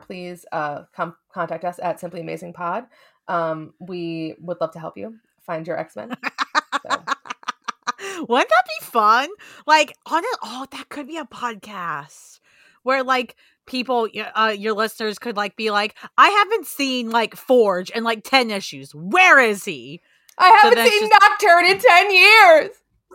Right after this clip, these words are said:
Speaker 2: See? There you go. That,
Speaker 1: There you go.
Speaker 2: that season never ends, Lisa.
Speaker 1: Oh
Speaker 2: Like,
Speaker 1: my God, that would be forever.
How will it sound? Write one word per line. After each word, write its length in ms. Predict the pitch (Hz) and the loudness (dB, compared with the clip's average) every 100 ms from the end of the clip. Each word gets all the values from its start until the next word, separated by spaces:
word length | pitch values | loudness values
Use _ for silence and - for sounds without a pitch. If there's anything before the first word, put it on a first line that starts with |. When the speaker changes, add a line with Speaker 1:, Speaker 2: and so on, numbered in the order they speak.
| 330 | 2
Speaker 2:
See? 220 | 359 427 403 | 4 4 2
There 180 | 359 320 | 4 4
you 160 | 339 330 | 4 2
go. 320 | 359 311 220 | 4 4 2
That, 240 | 208 302 - | 2 0 0
Speaker 1:
There 100 | 220 | -6
you 40 | |
go. 40 | - | 2
Speaker 2:
that 160 | 359 571 | 2 2
season 360 | 403 320 269 | 0 0 -2
never 280 | 233 247 233 | 0 0 0
ends, 320 | 202 202 185 175 | -4 -6 -8 -12
Lisa. 460 | 170 170 175 160 | -12 -10 -6 -4
Speaker 1:
Oh 40 | 160 | -4
Speaker 2:
Like, 340 | 175 165 170 | -4 -4 -6
Speaker 1:
my 60 | 165 | -8
God, 240 | 165 175 | -8 -8
that 80 | 175 | -10
would 80 | 170 | -10
be 100 | 160 | -10
forever. 640 | - - 170 - 185 185 | -10 -8 -10 -10 -14 -14